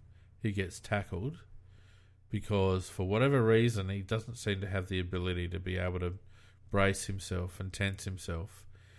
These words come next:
and he just gets ragdolled every time. And to me, I, you know, I mean, it was terribly sad what's happened with Paul Seedsman, and we probably haven't spent enough time on that, but,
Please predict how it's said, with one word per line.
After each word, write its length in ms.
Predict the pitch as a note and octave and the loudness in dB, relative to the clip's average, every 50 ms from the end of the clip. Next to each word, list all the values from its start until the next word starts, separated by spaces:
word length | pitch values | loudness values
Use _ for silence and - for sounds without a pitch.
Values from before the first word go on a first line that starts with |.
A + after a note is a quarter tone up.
| - - - - | -20 -20 -18 -6
and 140 | - G#2+ G2 | -2 0 0
he 60 | F#2+ | 0
just 260 | F#2 - - G#2 - - | 0 0 -2 -4 -2 -2
gets 220 | - F#2 E2+ - | -4 -4 -4 -4
ragdolled 680 | - F#2 F#2 F#2+ F#2+ F#2+ F#2 - - F2+ F2 E2+ E2+ - - | -2 0 2 4 2 2 0 -2 -2 -2 -2 -4 -6 -6 -4
every 400 | G#2+ G2+ F2+ F#2 F2+ F2+ F2+ F2+ | -2 -2 -2 -2 -4 -6 -8 -8
time. 460 | E2+ - F#2 F2+ F2+ F2 F2 F2+ D#2+ | -6 -6 -4 -2 -2 -2 -2 -4 -4
And 320 | - G#2 F#2+ F#2 F#2 F2 - | -4 -4 -4 -4 -4 -8 -10
to 140 | - - G2+ | -10 -8 -2
me, 480 | G2+ G#2 G2+ G2 F#2+ F#2+ F#2+ G2 - - - - - - - - - - - - - - - - - - - - - - - - - - - - - - - - - - - - - | 0 2 2 2 2 2 0 -2 -6 -12 -20 -20 -20 -20 -20 -20 -20 -20 -20 -20 -20 -20 -20 -20 -20 -20 -20 -20 -20 -20 -20 -20 -20 -20 -20 -20 -20 -20 -20 -20 -20 -20 -20 -12 -10
I, 120 | G#2 G#2+ G2 D#2+ F#2 A2 G#2 F2+ - - - - - - A2+ A2+ | -8 -8 -8 -10 -12 -14 -14 -14 -14 -16 -16 -16 -16 -18 -16 -14
you 240 | B2+ C3 C#3 D3 B2+ | -14 -12 -8 -6 -4
know, 120 | A#2 F#2+ | -2 -2
I 240 | F2+ F2+ F2+ F#2+ G2+ | 0 0 0 0 0
mean, 180 | A2 A#2 A2+ | 0 0 -2
it 120 | A2+ A2+ A2 | -2 -4 -4
was 240 | B2 B2+ B2 B2 - | -4 -4 -4 -6 -8
terribly 480 | - - C3+ C3 B2+ B2 A2 G#2 G2 | -4 -2 0 0 2 2 0 0 -2
sad 340 | F#2+ - - A2 A2 G#2+ G2+ | -2 0 2 2 4 4 2
what's 200 | G2 F#2+ E2 - | 0 -2 -4 -4
happened 300 | - A2 G#2+ - G#2 G2 | -4 -4 -4 -4 -4 -4
with 160 | F#2+ F2+ F2+ | -4 -4 -2
Paul 200 | - - A2 G2 | -2 -2 0 0
Seedsman, 580 | F#2 - - G#2 G2+ A2 A2 - - A#2+ A2 G2+ | -2 -2 -2 0 0 0 -2 -4 -6 -6 -4 -4
and 100 | F#2 F2+ | -4 -4
we 80 | F#2+ | -6
probably 320 | A2 - - A#2 G#2 G2+ F#2+ | -6 -6 -6 -4 -4 -4 -4
haven't 260 | G2 G2+ F#2 E2 - | -4 -6 -8 -8 -10
spent 200 | - - G2+ F#2 | -6 -4 -4 -2
enough 200 | F2+ F2+ F#2 F2+ | -2 -4 -4 -6
time 300 | - - G#2 G2 F#2 F#2 | -6 -6 -6 -4 -4 -4
on 100 | F#2 F2+ | -2 0
that, 240 | G2 G#2+ G#2 - - - | 0 0 0 -2 -2 -2
but, 220 | G2 F2+ - - | -2 -2 -2 -4